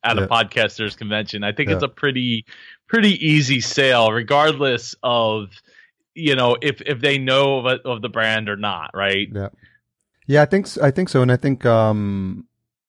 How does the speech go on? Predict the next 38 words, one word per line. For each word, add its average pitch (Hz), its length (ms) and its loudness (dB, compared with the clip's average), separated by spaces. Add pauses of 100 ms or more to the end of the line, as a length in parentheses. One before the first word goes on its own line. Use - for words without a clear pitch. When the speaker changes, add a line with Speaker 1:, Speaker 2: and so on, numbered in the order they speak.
(340)
Speaker 2:
your 127 440 2
shirt 120 300 2
is 104 160 -4
really 110 200 0
nice 104 300 -4
too, 151 360 2
the, 101 300 2
the 98 100 -2
Mic 117 200 2
Dropper 104 300 0
shirt, 101 400 -4
and 107 160 0
I 107 40 0
think 107 280 -6
that's 120 160 0
one 113 120 0
I, 107 160 0
I 107 100 0
tend 107 260 -2
to 107 80 -4
wear 104 100 0
on 101 60 0
a 98 40 0
regular 98 240 0
basis, 113 340 -2
because 113 360 -2 (640)
I 123 80 4
think 185 300 2
people 160 360 4
love 123 300 6
shirts - 760 -2
that, 104 520 0 (160)
uh, 98 380 2
are 107 120 0
not 104 360 0
too 107 400 -4
salesy 135 960 -4
or, 101 180 -2